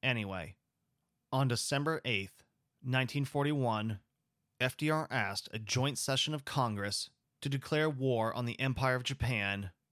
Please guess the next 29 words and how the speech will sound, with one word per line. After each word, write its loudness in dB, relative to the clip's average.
calling 0
the 0
previous 0
day 0
a 0
date 2
which -6
will 0
live -2
in -6
infamy. -4
The -2
Senate 0
voted 0
unanimously 2
for -2
war, 0
and 0
the 4
House 0
voted -2
three 2
hundred 0
and -2
eighty-eight -2
to -4
one 0
in -2
favor. 0